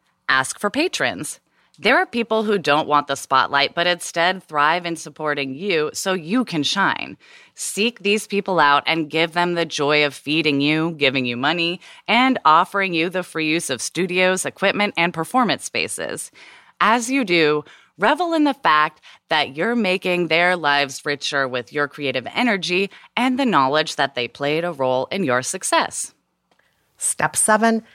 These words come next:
Speaker 2: ask for the hard stuff. Do you need space from your partner? Do you need to be nurtured in a particular way? Do you need medical advice? Whatever it is you need, ask for it. And remember that if you love people enough,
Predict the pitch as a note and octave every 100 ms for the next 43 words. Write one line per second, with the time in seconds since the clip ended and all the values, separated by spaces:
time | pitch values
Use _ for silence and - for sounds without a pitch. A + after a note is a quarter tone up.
0 | _ _ - E3 F#3 - - A3+ A#3 G#3+
1 | - - - - - - C#3+ - - _
2 | _ _ _ - F3 B3 D#4 C#4 - A3+
3 | B3+ - A#3+ A3 G#3 G3 F#3+ A3 B3+ C4
4 | _ _ - F3+ A#3+ D#4+ E4 C#4 B3 G3
5 | F#3 - B3 A3+ F3+ E3 - D#3 E3 -
6 | D#3 C#3 C#3 C#3 E3+ A#3+ _ _ _ _
7 | - E3+ F#3 G#3+ F3 F3 B3 - - G#2+
8 | - - - - - - _ - F3 F3
9 | G3 B3+ C4+ C#4 C#4 F#3 F#3+ F#3+ F#3 E3
10 | D#3 E3 D#3+ _ _ - E3+ E3+ - -
11 | - - - - _ _ - F3+ F3 F3
12 | F#3 G#3+ A3 - D3+ - E3 D3+ D#3 E3
13 | G#3 - - F#3+ F#3 F3 D#3+ D#3+ F#3+